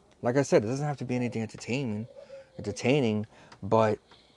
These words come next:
just do an activity that's not gonna hurt anybody,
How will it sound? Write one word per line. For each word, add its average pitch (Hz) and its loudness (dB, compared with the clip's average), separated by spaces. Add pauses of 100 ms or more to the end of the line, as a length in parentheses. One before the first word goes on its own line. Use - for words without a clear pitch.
(600)
just 127 2
do 147 4
an 139 4
activity 131 0
that's 117 2
not 131 -2
gonna 120 -2
hurt 135 0
anybody, 92 -4